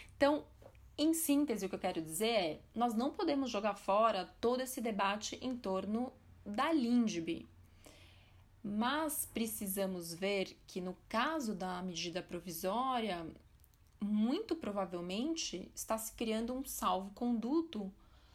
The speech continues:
para erros de gestão durante uma pandemia, né? E coloca questões,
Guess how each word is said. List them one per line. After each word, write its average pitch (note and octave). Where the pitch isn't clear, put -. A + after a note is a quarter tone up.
para G#3+
erros G#3+
de A3+
gestão B3+
durante C#4
uma D4+
pandemia, D4+
né? G#3
E G#3
coloca G3
questões, A3+